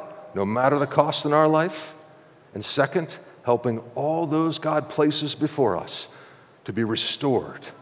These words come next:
to the Father by making disciples. That's what walking down that path to holiness, hand in hand with the Holy Spirit, is all about. That is what he's empowering us to do, to imitate God.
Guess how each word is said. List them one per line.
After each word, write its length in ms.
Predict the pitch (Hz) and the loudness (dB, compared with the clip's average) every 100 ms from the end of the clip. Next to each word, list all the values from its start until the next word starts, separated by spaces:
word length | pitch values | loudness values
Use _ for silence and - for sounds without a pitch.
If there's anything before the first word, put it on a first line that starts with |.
| - | -8
to 60 | |
the 120 | 110 90 | -6 -4
Father 420 | 117 104 90 87 - - - - - | -4 -4 -6 -10 -20 -20 -20 -20 -8
by 120 | 110 | -4
making 520 | 95 107 127 101 87 85 - | 0 2 0 -2 -10 -14 -20
disciples. 840 | - - 104 90 - - - - - - - - - - | -12 -4 -4 -4 -8 -14 -12 -12 -14 -20 -20 -20 -20 6
That's 280 | 156 185 - | 8 8 6
what 200 | 202 131 | 6 8
walking 500 | 160 185 214 202 175 | 6 6 2 0 2
down 300 | 175 180 160 | 4 4 4
that 280 | 165 - | 0 -2
path 360 | - 165 156 - | 2 2 2 -2
to 80 | 143 | -4
holiness, 640 | 147 139 101 87 - - - - - | 2 4 4 0 -6 -12 -14 -18 -8
hand 400 | 151 185 196 208 | -2 0 2 2
in 80 | |
hand 520 | 180 165 147 90 82 - - - - | 2 0 0 -2 -6 -14 -20 -20 -8
with 80 | 127 | -6
the 80 | 135 | 0
Holy 300 | 165 170 165 | 4 6 6
Spirit, 420 | - 180 165 147 - - - | 4 4 4 4 -2 -14 -6
is 140 | 123 | 2
all 180 | 160 151 | 4 4
about. 460 | 127 151 101 - - - 131 | 6 6 6 0 -12 -8 6
That 220 | 160 220 | 8 8
is 120 | 214 | 6
what 140 | 160 160 | 4 2
he's 160 | 143 | 2
empowering 580 | 135 113 - 160 151 139 | 2 0 0 2 2 4
us 160 | 131 - | 2 0
to 100 | - | 0
do, 320 | 127 175 78 - - - - | 4 4 2 -8 -18 -20 -12
to 140 | - 175 | -2 0
imitate 580 | 190 160 - 90 87 - - - | 2 0 -2 -4 -4 -10 -20 -4
God. 400 | 156 156 - - | 0 0 0 -8